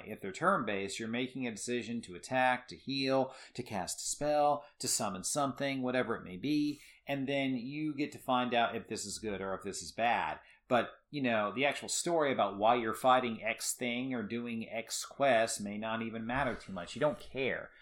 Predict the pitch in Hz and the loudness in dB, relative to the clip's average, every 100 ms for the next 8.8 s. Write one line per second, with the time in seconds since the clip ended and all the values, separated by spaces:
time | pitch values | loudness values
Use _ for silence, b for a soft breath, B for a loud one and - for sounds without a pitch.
0 | - 117 107 117 131 - 127 104 - 123 | -8 -2 2 2 2 0 -2 -4 -2 -2
1 | 123 104 90 - 90 - 82 - 101 107 | 0 -2 -4 -2 -4 -6 -10 -10 -6 2
2 | 143 131 117 120 151 101 87 - _ _ | 4 2 -2 -2 -2 0 -2 -6 _ _
3 | - 123 143 - - - 165 139 101 107 | 0 2 4 2 -2 0 4 4 2 -2
4 | 95 95 87 - 110 - - _ - 127 | -2 -2 -4 2 2 2 -10 _ -6 0
5 | 127 117 117 117 160 160 123 107 - - | 2 4 4 4 2 4 2 0 -6 -4
6 | 139 127 110 - 160 139 110 104 - 139 | -2 -2 -6 0 2 4 2 -2 0 2
7 | 110 90 - - 123 156 156 147 135 104 | 2 0 -8 -4 0 2 0 0 -2 0
8 | 117 127 127 - 123 104 87 101 | 0 0 -2 -2 0 2 0 -4